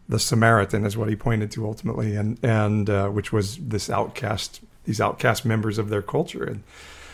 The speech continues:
so, I, I, again, I'm, I'm telling people, this doesn't take a big switch to start to think, I just, I want people to, to find value and safety and happiness.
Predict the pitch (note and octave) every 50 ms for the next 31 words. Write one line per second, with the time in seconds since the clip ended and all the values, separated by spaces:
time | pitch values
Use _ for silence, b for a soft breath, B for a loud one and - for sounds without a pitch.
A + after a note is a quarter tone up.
0 | B B B - - C3+ A#2+ A2+ A2 G#2+ G2+ G2+ G2+ - b b b b b b
1 | b b b b - C#3+ - - - - - - - C3 A#2+ C3 D3 D3 A#2+ A#2+
2 | B2 - - A#2 A#2 - C#3 D3 D3 B2 - C3+ B2+ A2+ A#2 A#2+ - - A#2 C3
3 | C#3+ - - - F3+ G#3+ A#3+ D4 - - C#3 - A#2 G#2+ G#2 G#2 - D3 D#3 D#3+
4 | - - - - C3+ B2 A#2+ - - - B2 G#2+ - - - A2+ A2 - - A2
5 | - C3+ A2 G#2+ - - - A#2+ D3+ - A3+ F#3 - - - - - - - A#2
6 | A2 G#2+ B2+ G3 - - - E3+ E3 D#3 - C#3+ C3 A#2+ B2 - C3+ B2 A#2+ -
7 | - - - - A#2 - - B2+ A#2+ A2+ G#2+ G2+ G#2 G2+ G#2 G#2+ C#3 G3+ F#3 D3
8 | B2+ A2+ G2 F2+ - - A2+ A#2+ B2 B2 - - A2+ G#2 F#2+ F#2 G2 G#2+ G2+ -
9 | - F#2+ - - - - - -